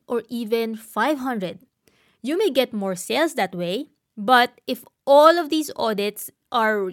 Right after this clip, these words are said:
one-on-one, for example, then you will be spending more time for a fraction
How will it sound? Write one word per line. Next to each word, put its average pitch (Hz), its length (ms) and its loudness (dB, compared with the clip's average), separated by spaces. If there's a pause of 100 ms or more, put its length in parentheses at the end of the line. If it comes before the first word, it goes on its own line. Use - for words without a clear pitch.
(120)
one-on-one, 220 800 0
for 190 140 -6
example, 170 560 -8 (280)
then 269 220 0
you 285 100 -2
will 381 160 2
be 349 140 0
spending 240 540 -4
more 254 260 0
time 196 400 -6
for 262 260 -6
a 285 80 -2
fraction 254 480 -6